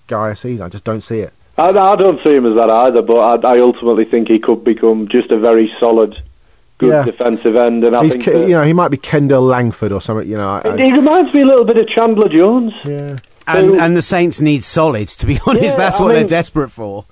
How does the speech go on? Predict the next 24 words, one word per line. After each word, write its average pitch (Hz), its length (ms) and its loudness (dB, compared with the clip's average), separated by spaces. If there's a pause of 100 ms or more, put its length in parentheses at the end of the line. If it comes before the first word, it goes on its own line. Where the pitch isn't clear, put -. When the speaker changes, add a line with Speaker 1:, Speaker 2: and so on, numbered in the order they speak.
(220)
Speaker 1:
I, 160 80 -2
th-, 196 120 2
I 190 40 2
just 180 140 -2
think 233 140 -2
that 175 140 4
if 165 100 -2
you're 208 80 -2
gonna 208 100 2
go 185 100 2
defense, 117 640 -4 (240)
with 135 100 -2
all 180 80 2
the 170 80 2
players 147 280 0
that 113 80 -2
you, 120 80 -6
you 120 180 -4
know, 104 140 -2 (260)
if - 320 -12
you're 151 80 2
the 139 80 2
Saints, 117 460 -4
it, 90 180 -12